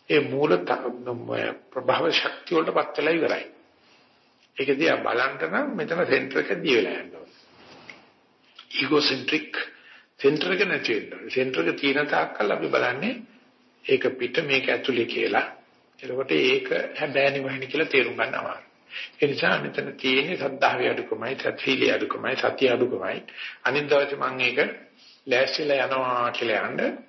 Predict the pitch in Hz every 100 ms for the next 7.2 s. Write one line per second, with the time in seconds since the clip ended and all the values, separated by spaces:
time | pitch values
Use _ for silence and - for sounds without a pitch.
0 | _ _ _ 127 147 180 180 156 156 139
1 | - 117 123 151 135 - 127 120 - 147
2 | 139 131 135 135 135 135 131 131 135 127
3 | - 123 - 123 117 123 143 143 131 -
4 | 156 165 151 147 - - - - - -
5 | - - - - - - - _ - -
6 | 120 117 - 160 147 143 - 156 160 170
7 | 196